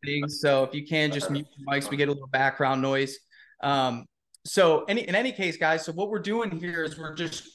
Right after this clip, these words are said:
again, we're focusing on this intangible thing called value that can't be quantified. However, uh, what we're doing is we're converting people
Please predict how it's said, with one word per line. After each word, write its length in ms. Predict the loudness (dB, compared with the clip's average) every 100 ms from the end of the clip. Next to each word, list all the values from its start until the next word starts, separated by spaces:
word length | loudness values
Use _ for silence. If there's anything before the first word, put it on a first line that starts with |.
| -8
again, 720 | -6 -4 -2 -2 -4 -6 -8 -8
we're 100 | -8
focusing 880 | -10 -12 0 0 0 -6 -6 -8 -4 -2
on 540 | 0 -2 0 0 0 -6 -18 -20 -20 -20 _
this 280 | -2 -2 -6
intangible 920 | -4 -2 -2 -4 0 2 2 4 2
thing 300 | 2 -4 -2 2
called 260 | 4 4
value 640 | 4 4 4 4 2 2 0 -4 _ 2
that 600 | 4 6 4 0 -6 -6
can't 260 | -2 -2
be 100 | -2
quantified. 920 | 0 4 4 4 2 2 4 2 0 -4
However, 880 | 2 4 6 4 4 2 2 0 -6 _ _ -4
uh, 200 | 0 0
what 140 | 0 0
we're 120 | 0
doing 240 | 0 0
is 100 | -2
we're 140 | -6 -10 _ -2
converting 280 | 0 0 -4
people 380 | -8 -10 -10